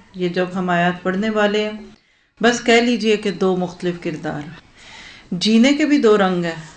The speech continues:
तो जाने के भी दो रंग हैं। एक रंग क्या है कि ईमान के तकाजे पूरे करते हुए दुनिया में रहे इंसान। ऐसे बंदे की दुनिया जैसी भी हो, लेकिन उसका अंजाम बड़ा खूबसूरत होता है। और असहाब कहफ के किस्से से हमने देखा कि शुरू में मुश्किलें आईं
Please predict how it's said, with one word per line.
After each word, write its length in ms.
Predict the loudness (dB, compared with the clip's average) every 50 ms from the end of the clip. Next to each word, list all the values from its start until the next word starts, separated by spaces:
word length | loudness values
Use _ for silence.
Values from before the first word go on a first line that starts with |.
| -20 -20 -18 -10 -6
तो 100 | -6 -4
जाने 360 | -2 0 0 0 0 0 -2
के 100 | -2 -4
भी 140 | -2 -4 -4
दो 180 | -2 -2 -4
रंग 280 | -4 -4 -4 -6 -6 -6
हैं। 200 | -8 -10 -12 -16 -20 _ _ _ _ _ _ _ _ _ _ _ 0 0
एक 200 | 2 2 2 2
रंग 240 | 2 2 2 2
क्या 160 | 0 2 2 2
है 180 | 2 2 0
कि 140 | 0 0 -2
ईमान 400 | 0 2 2 2 2 2 0 -2
के 140 | -2 -2 -2
तकाजे 520 | -2 -2 0 2 2 2 2 0 -2 -2
पूरे 280 | -2 -2 -2 -2 -2 -2
करते 400 | -2 -2 -4 -4 -4 -4 -4 -2
हुए 160 | -2 -2 -2
दुनिया 360 | -2 -2 -2 -2 0 0 0
में 120 | 0 -2 -2
रहे 300 | -2 -2 -2 -2 -2 -2
इंसान। 460 | -2 -4 -6 -8 -8 -8 -8 -8 -10 -12 -18 _ _ _ _ _ _ _ _ _ _ 2
ऐसे 240 | 2 2 2 2 0
बंदे 300 | 2 2 2 4 2 2
की 140 | 2 0 0
दुनिया 380 | 2 2 0 2 2 2 2
जैसी 380 | 2 2 2 2 0 0 -2 -2
भी 160 | 0 0 -2
हो, 380 | 0 0 -2 -2 -4 -8 -12 -10 _ -2
लेकिन 260 | -2 0 0 -2 -2
उसका 200 | -2 -2 -2 -2
अंजाम 400 | -2 0 0 0 0 0 0 -2
बड़ा 140 | -2 -2 -4
खूबसूरत 540 | -4 -6 -6 -6 -6 -4 -4 -4 -4 -4
होता 220 | -6 -8 -8 -10 -14
है। 140 | -16 -16 -20 -20 _ -20 _ _ _ _ _ -4 0
और 60 | 0
असहाब 400 | 0 2 4 4 4 4 2 2
कहफ 320 | 2 4 4 4 2 0 -2
के 80 | -4 -2
किस्से 320 | -2 -2 -2 0 -2 -2
से 120 | 0 0
हमने 240 | -2 -2 -2 -2 -2
देखा 360 | -2 -2 -4 -2 -2 -2 -2
कि 220 | -2 0 -2 -2 -2
शुरू 300 | -2 -2 -4 -2 0 0
में 120 | 0 0
मुश्किलें 500 | 0 -2 -2 -4 -6 -8 -6 -4 -4 -4
आईं 160 | -4 -4 -6